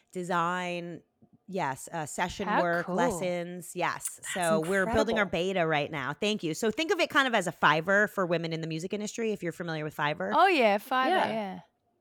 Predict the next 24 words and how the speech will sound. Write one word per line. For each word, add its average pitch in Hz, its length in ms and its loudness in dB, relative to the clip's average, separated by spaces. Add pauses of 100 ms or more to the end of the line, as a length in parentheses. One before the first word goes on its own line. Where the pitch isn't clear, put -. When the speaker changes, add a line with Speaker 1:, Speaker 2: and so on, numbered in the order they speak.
Speaker 1:
Mm-hmm. 208 380 -6
Speaker 2:
Yeah, 311 120 4
that's 285 260 4
Speaker 1:
And, 170 100 -2
yeah. 208 160 6
Speaker 2:
awesome. - 460 -2
When's 277 240 4
that 277 180 8
all 285 140 8
Speaker 1:
Thank 427 60 4
Speaker 2:
gonna 220 180 2
be 226 80 -2
Speaker 1:
you. 190 60 -4
Speaker 2:
happening? 180 380 -10 (720)
Speaker 1:
Um, 247 260 2
so 247 460 2
we, 240 560 0
we've 208 220 -4
built 220 240 0
out 277 420 6
the 269 60 -6
prototype, 202 720 2 (180)
and 180 640 2
we 190 560 -4